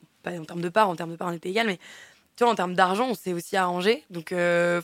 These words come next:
faut aussi le faire, en fait, à un moment, en se disant, « Je suis hyper stratégique, je dépasse, je dépense pas mon argent, euh, partout, dans, dans tout et n'importe quoi. » Tu vois, je fais attention où je dépense mon argent.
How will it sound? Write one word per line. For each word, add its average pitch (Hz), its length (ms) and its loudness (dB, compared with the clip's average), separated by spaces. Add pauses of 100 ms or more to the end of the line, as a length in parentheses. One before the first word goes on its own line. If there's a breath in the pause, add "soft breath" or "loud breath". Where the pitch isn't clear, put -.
(140)
faut 233 80 2
aussi 233 240 2
le 226 60 0
faire, 277 240 2
en 220 80 2
fait, 233 180 -2
à 214 60 0
un 196 40 0
moment, 208 280 -2
en - 20 -6
se 202 60 -10
disant, « 190 300 -2
Je - 60 -16
suis - 140 -14
hyper 233 200 0
stratégique, 220 480 -4
je 175 40 -12
dépasse, 175 460 -4
je 175 120 -16
dépense 180 280 -6
pas 240 140 0
mon 226 180 -2
argent, 202 300 -4 (480 soft breath)
euh, 175 840 0 (300)
partout, 214 580 -4
dans, 180 200 0 (180)
dans 202 140 0
tout 254 160 -2
et - 20 4
n'importe 202 300 0
quoi. » 208 160 -4
Tu - 60 -20
vois, 185 80 -12
je - 60 -16
fais 185 80 -2
attention 214 360 -4
où 214 40 -4
je 185 60 -8
dépense 190 240 -4
mon 190 80 -6
argent. 180 300 -2